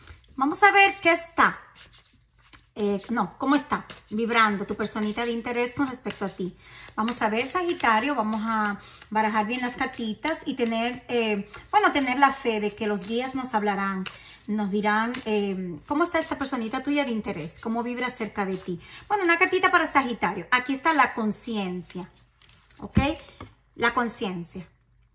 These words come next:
es una carta que habla cuando nosotros, eh, estamos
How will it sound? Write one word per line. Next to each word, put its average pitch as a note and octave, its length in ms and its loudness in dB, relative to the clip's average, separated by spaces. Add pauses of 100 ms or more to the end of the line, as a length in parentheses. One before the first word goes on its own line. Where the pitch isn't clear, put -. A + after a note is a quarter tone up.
(120)
es G3+ 260 0
una A#3 200 -2
carta A3 380 -2
que G#3 460 0
habla G#3+ 720 4 (560)
cuando G#3+ 300 2
nosotros, A3+ 880 0
eh, G#3 560 0
estamos G#3 720 -2